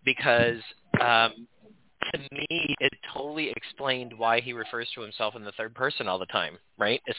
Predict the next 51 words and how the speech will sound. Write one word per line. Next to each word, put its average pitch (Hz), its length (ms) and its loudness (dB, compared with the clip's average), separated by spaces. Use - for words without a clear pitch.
not 123 360 6
that 135 80 -2
he 127 80 -2
<laughs> - 80 -4
has, 127 140 4
like, 123 120 0
some 127 180 -8
weird 127 260 -2
speech 123 280 -8
impediment 113 560 -2
or 107 120 -8
that 104 140 -4
he, 104 160 -4
he 156 80 -8
can't 160 300 2
figure 127 200 -2
out 123 100 2
how 131 100 4
to 120 180 2
say 135 80 -4
the 123 100 -6
word 110 220 -4
I. 104 540 4
It's 107 180 -12
that 110 140 -2
he 120 80 -8
was 110 120 -10
actually 113 340 0
forced 123 260 -6
by 107 640 6
the 98 340 -4
A 110 180 2
I 107 460 2
on 98 220 -4
his 101 140 -6
ship, 123 220 -4
or 98 80 -8
that 95 160 -4
little 104 180 -10
robot 98 400 -4
on 95 140 -6
his 101 160 -10
ship, 113 160 -2
to 117 80 0
constantly 104 540 -2
re-identify 101 760 -2
himself, 90 420 -6
which 131 240 0
I 147 100 6
think - 200 -2
is 117 80 2